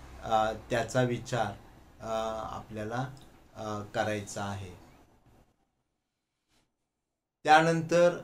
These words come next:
अ, जी प्रश्नपत्रिका आहे ती, अ, अ, लेखी जी प्रश्नपत्रिका आहे ती पन्नास गुणांची आहे. यामध्ये आपल्याला योग्य पर्याय निवडा हा पहिला प्रश्न आहे दहा गुणांसाठी. त्यानंतर, अ,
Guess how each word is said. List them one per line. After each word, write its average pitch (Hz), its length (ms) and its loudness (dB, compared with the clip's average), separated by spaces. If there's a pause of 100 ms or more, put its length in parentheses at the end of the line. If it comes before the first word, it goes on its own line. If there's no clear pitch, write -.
अ, 123 420 2 (120)
जी 139 80 -2
प्रश्नपत्रिका 151 920 -2
आहे 127 400 2
ती, 139 600 0
अ, 131 120 -2 (880)
अ, 120 260 4
लेखी 127 460 0
जी 147 180 0
प्रश्नपत्रिका 131 720 -4
आहे 127 160 -2
ती 143 80 -6
पन्नास 127 540 0
गुणांची 127 480 2
आहे. 107 380 -4
यामध्ये 120 400 0
आपल्याला 120 420 -4
योग्य 120 480 -4
पर्याय 117 460 0
निवडा 107 520 -2 (460)
हा 120 140 -2
पहिला 123 420 -2
प्रश्न 120 400 -6
आहे 107 280 -8
दहा 104 280 -4
गुणांसाठी. 101 800 -8 (580)
त्यानंतर, 131 680 2 (260)
अ, 117 420 -2